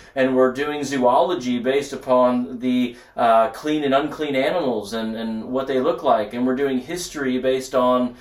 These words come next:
and so, so it's just kind of interesting to, for, uh, within Jewish culture saying, "Hey, the Bible is so ce-, central that we are going to, uh, launch out from it to learn anything else." And, and it's going to kind of unite everything in their minds. But in our day,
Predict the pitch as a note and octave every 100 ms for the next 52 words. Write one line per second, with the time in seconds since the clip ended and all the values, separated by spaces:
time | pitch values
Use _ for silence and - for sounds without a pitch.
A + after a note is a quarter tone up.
0 | - E3 F3 F3 E3 E3 F3+ E3 G#3+ -
1 | F3 D#3+ G3+ G#3+ D#3+ - C#3+ C3 - A#2+
2 | D#3 C#3 B2+ - - - C3 B2+ C3+ C#3+
3 | D#3 B2+ C3+ D#3 C#3 - - - - A2
4 | G#2+ - B2 A#2+ A#2+ A2+ - - C#3 B2+
5 | A2+ - E3 C#3 A2+ - B2+ A#2+ - C3
6 | C3+ - - C3+ G2 - - F#2 F2 G#2
7 | A2+ A#2 B2+ D3+ B2+ C3 B2+ B2+ B2 B2
8 | A#2 G#2+ - _ A#2 A#2 A2 G#2+ A2+ B2+
9 | C3 A#2 A#2+ C3+ - A#2+ B2+ G2 - -
10 | G#2+ A2+ G#2 A2 - F#2+ G2+ A2+ - -
11 | - - A2 A2 A2+ A#2+ A#2+ A#2+ - C3+
12 | B2 A2+ B2 A2 G#2 G2+ G2+ B2 B2 G2+
13 | G2 - G2 F#2+ F#2+ - - - A#2+ A2+
14 | G#2+ A#2 C3 D#3 E3+ F3 A3+ E3+ D3 C#3
15 | C3